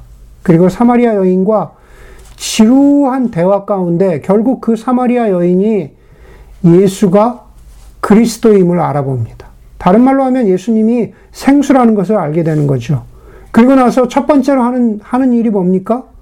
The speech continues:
바로 물동이를 던져두고 마을로 가서 예수가 그리스도임을 전합니다.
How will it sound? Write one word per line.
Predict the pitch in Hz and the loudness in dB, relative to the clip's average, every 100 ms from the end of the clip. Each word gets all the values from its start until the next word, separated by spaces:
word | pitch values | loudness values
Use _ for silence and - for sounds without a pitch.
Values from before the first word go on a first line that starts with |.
| - - - - | -20 -20 -20 -4
바로 | - 175 214 214 - - - - | 2 2 2 -2 -14 -20 -10 0
물동이를 | 147 180 226 226 - 269 254 247 254 - | 2 4 2 0 2 2 4 2 -2 -4
던져두고 | 165 175 185 180 160 147 220 240 _ _ - - - - | -2 0 0 -2 -2 -2 -2 -4 _ _ -20 -20 -20 -6
마을로 | 170 139 139 165 185 190 | -2 0 2 2 2 0
가서 | 196 147 - 190 240 - - - - - - - - - | -4 -6 -2 0 0 -6 -20 -20 -20 -20 -20 -20 -10 0
예수가 | 165 180 185 190 190 | 2 2 2 2 2
그리스도임을 | 190 156 165 - 175 151 151 156 | 0 0 0 0 0 2 0 -2
전합니다. | 147 127 123 113 - - | -2 -4 -2 -4 -10 -20